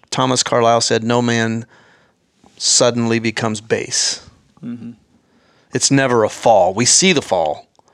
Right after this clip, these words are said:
Speaker 1: but it was a slide into the fall. And so living, to me, one of the practical applications is living above reproach. Character is what a person is in the dark. Character is what a person is when no one's watching. Um,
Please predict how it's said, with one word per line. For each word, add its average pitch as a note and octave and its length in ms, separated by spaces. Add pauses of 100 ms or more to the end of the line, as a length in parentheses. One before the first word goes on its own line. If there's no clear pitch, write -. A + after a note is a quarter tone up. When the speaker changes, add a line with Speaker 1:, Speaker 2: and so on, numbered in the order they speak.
(280)
Speaker 1:
but A#2+ 100
it A#2+ 60
was G#2+ 160
a G#2 60
slide - 640
into A2+ 220
the G#2+ 100
fall. - 500 (720)
And A2 220
so A#2 420
living, A2+ 760 (640)
to - 80
me, A#2+ 460 (100)
one B2 220
of A#2+ 40
the A2+ 60
practical A2+ 380
applications G#2+ 440
is G#2+ 140
living A#2 340
above G#2+ 340
reproach. G#2+ 640 (520)
Character B2+ 440
is A2+ 120
what A#2 120
a A2 60
person A#2+ 400
is A2+ 180
in A2 80
the G#2+ 80
dark. A2 320
Character A#2 360
is A2 80
what A2+ 100
a A2 60
person A#2+ 360
is A2 140
when A2 140
no A2 120
one's A2 220
watching. A2 640 (1000)
Um, G#2+ 720